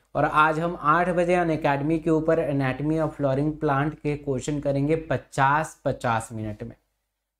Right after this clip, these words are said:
पचास क्वेश्चन पचास मिनट के अंदर में, और जितने भी लोग यहाँ देख रहे हैं वो सारे सही करेंगे। ठीक है, इस वक्त सबसे ज़्यादा प्रॉब्लम हो रहा है कि, अ, जो है, अ,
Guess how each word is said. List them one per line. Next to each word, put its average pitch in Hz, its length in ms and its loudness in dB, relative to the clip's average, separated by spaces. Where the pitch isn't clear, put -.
पचास 175 420 4
क्वेश्चन 175 440 -4
पचास 156 360 2
मिनट 156 240 0
के 160 60 4
अंदर 143 260 2
में, 156 120 2
और 160 240 2
जितने 131 440 0
भी 165 100 2
लोग 160 220 4
यहाँ 143 220 0
देख 147 280 2
रहे 135 260 2
हैं 131 440 -2
वो 123 60 -4
सारे 131 380 0
सही 120 360 -6
करेंगे। 117 440 -6
ठीक 147 120 -4
है, 131 220 -2
इस 185 220 2
वक्त 208 200 2
सबसे 190 400 0
ज़्यादा 190 260 4
प्रॉब्लम 165 460 2
हो 165 220 2
रहा 170 300 2
है 151 260 0
कि, 156 500 4
अ, 139 60 -6
जो 135 180 0
है, 131 420 2
अ, 117 280 -2